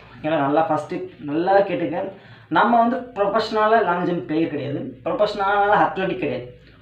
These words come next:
ஓகேங்களா? நம்ம வந்து கழனிலையோ ஏதோ காட்டு மேட்டையோ வேலை செஞ்சுட்டு கஷ்டப்பட்டு படிச்சு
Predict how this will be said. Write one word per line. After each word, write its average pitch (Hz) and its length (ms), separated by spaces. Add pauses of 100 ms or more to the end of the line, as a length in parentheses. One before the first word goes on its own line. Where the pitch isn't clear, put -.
(120)
ஓகேங்களா? 156 300 (200)
நம்ம 190 400
வந்து 196 480
கழனிலையோ 170 920
ஏதோ 151 240
காட்டு 175 340
மேட்டையோ 175 300
வேலை 156 180
செஞ்சுட்டு 156 400
கஷ்டப்பட்டு 190 560
படிச்சு - 600